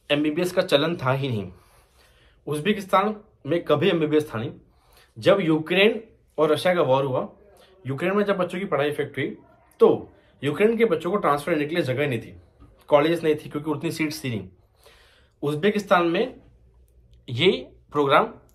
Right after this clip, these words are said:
लाया गया, जिसमें आपका लोकेशन चेंज करके, ठीक है, लोकेशन आपका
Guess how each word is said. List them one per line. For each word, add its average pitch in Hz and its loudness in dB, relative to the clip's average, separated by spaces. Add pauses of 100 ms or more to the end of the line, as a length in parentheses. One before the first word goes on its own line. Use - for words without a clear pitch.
(160)
लाया 131 4
गया, 98 -4 (140)
जिसमें 143 -4
आपका 151 -2 (800)
लोकेशन 156 -4 (140)
चेंज 165 -2
करके, 143 -4 (500)
ठीक 226 -6
है, 117 -6 (340)
लोकेशन 139 -6
आपका 131 -2